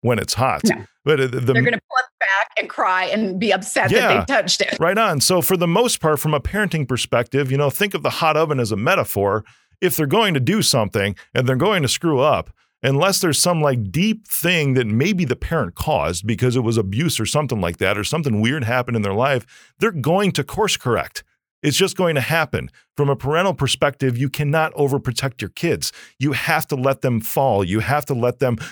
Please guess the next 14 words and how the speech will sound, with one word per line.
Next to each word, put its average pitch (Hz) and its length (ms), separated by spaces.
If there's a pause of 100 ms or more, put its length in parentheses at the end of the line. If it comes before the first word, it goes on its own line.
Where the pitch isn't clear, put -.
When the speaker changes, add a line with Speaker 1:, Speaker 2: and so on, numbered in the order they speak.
(140)
Speaker 1:
push 156 240
forward 147 400
in 135 260
life 131 320
and 117 180
make 131 220
their 139 220 (100)
own 175 320
choices 117 580
to - 180
succeed 110 720 (340)
or 131 160
to 127 160
fail. 107 560